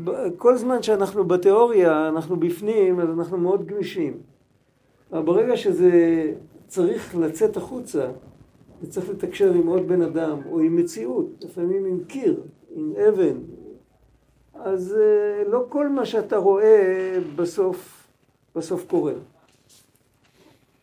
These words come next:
ו-, ואז הרבה פעמים י-, יש כאן, למעשה יש כאן שני דברים, שתי דרכים,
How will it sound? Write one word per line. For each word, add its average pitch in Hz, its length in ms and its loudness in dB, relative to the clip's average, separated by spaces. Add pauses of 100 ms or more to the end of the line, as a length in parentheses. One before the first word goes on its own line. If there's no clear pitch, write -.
(440)
ו-, 160 500 0 (100)
ואז 233 800 -2 (280)
הרבה 175 340 2
פעמים 220 840 0 (340)
י-, 185 80 -2
יש 196 320 0
כאן, 185 280 -4 (260)
למעשה 156 400 -4
יש 170 120 -2
כאן 170 140 -8
שני 196 260 2
דברים, 151 360 -2 (1080)
שתי - 280 4
דרכים, 202 500 4